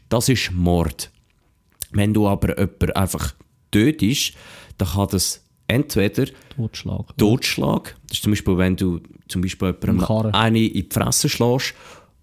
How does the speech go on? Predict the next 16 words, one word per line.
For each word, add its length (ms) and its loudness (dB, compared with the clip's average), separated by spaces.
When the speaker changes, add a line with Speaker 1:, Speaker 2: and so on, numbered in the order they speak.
Speaker 1:
und 280 -2
der 640 0
Speaker 2:
Mhm. 80 -4
Speaker 1:
geht 320 0
um 380 2
und 260 -4
dann 420 2
schlägt 280 0
er 80 0
irgendwie 160 0
den 100 -2
Grind 220 0
auf 80 -4
und 120 0
ist 160 -2
tot. 300 -2